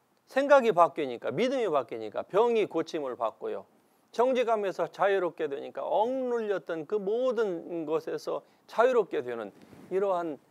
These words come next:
어, 놀라운 경험들을 하고 있습니다. 이번 오는 오월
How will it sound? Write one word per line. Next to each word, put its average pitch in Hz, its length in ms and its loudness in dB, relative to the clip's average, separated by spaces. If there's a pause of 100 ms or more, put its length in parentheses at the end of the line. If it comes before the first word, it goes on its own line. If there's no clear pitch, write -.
(140)
어, 127 300 -4 (240)
놀라운 151 640 2
경험들을 120 1200 0 (120)
하고 131 480 -2 (320)
있습니다. 120 580 -6 (500)
이번 143 440 0 (1080)
오는 143 480 -2 (180)
오월 147 600 2